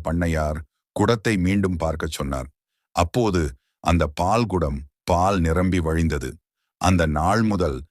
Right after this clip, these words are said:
மக்கள் அனைவரும் அந்த இடத்தை புனிதமாக கருதி வேளாங்கண்ணி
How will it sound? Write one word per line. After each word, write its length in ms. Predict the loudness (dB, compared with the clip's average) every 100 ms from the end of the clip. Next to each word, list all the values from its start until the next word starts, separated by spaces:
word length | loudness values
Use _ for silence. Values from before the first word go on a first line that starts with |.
| _ _
மக்கள் 360 | -2 0 0
அனைவரும் 580 | 0 0 0 0 -2 -4 -8 _
அந்த 280 | -2 0 2
இடத்தை 400 | 2 0 0 -4 -2
புனிதமாக 540 | 0 2 0 0 -2 -2
கருதி 480 | -2 0 0 -2 -6 _ _ _ 2
வேளாங்கண்ணி 680 | 2 4 2 0 0 0